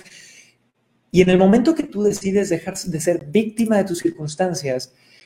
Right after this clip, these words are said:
y poder abrazar esto, yo creo que empiezan a pasar cosas mágicas,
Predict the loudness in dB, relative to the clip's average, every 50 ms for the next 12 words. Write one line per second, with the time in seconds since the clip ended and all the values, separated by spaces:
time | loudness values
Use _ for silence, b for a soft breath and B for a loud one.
0 | b b -4 -2 2 6 6 8 8 8 6 6 6 4 0 0 0 0 2 2
1 | 2 0 -2 0 2 2 2 2 -2 -8 -6 -4 -4 -2 -2 -2 -2 0 -2 -2
2 | -2 -2 -6 -4 -4 -4 0 0 0 0 -2 -2 -2 -2 0 0 -2 -4 -6 -6
3 | -6 -6 -6 -6 -6 -14 _